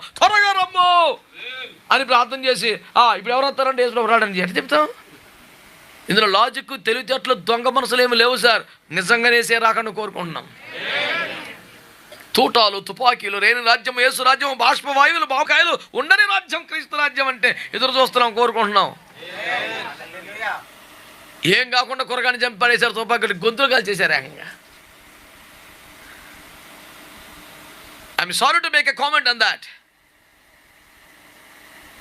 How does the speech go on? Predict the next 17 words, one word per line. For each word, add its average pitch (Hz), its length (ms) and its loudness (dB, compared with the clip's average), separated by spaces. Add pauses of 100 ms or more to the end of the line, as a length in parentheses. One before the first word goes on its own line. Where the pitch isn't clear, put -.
(540)
Feeling 247 240 2
very 233 340 0
sad 339 260 4
of 247 60 -20
that, - 240 -14
you 135 100 -18
know. 196 160 -10 (4000)
కేవలం 330 360 4
ముప్పై 339 260 0
ఒక్క 285 180 0
సంవత్సరాల 302 400 -2
వయసులో 277 380 0
కోట్ల - 560 -2
మంది 349 240 -2
అమెరికన్ల 262 440 4
హృదయాల్ని, 220 500 0
"రేయ్, 330 540 2